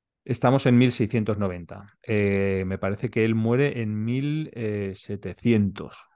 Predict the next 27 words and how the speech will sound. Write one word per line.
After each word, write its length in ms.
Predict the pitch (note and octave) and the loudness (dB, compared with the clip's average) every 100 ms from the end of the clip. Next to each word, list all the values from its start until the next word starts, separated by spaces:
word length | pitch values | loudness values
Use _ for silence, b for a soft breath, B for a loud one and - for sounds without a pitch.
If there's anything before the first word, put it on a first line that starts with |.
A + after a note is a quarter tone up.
| - | -8
¿vale? 180 | G2+ A#2 | -2 -2
Le 80 | G#2+ | 0
quedan 200 | A2+ A2 | 0 0
diez 180 | G#2 | 0
años 200 | G#2+ G2+ | -2 -4
de 100 | G2 | -2
vida 160 | G#2+ A#2+ | 0 0
en 80 | G2+ | -2
ese 120 | G#2 | -6
momento. 460 | F#2+ F#2 F2+ G2+ - _ _ _ _ _ _ _ _ _ _ b b b b - | -8 -10 -12 -14 -18 _ _ _ _ _ _ _ _ _ _ b b b b -2
En 80 | |
ese 120 | C#3 F#3 | 4 6
momento 240 | F#3 F#3+ | 6 6
llega 200 | F3+ F3 | 6 6
a 20 | |
la 120 | D3+ | 4
corte 340 | F#3+ F3+ F#3 - | 2 0 0 -2
un 180 | D#3+ E3 | -2 -2
señor 380 | C#3 C#3 F3+ - _ _ | 0 -2 -2 -8 _ _
que 140 | - C3 | -4 -2
se 160 | A2 | 2
llama, 340 | B2+ D#3+ E3+ - B B B B _ _ _ | 2 2 -2 -8 B B B B _ _ _
eh, 500 | A#2+ A2+ G#2 G2+ G2+ | -2 0 0 0 -4
¿me 80 | G#2+ | -6
estás 160 | - A#2 | -6 -6
escuchando, 400 | B2+ - G#2 G#2+ | -4 -4 -2 -4
Ana? 160 | B2 | -6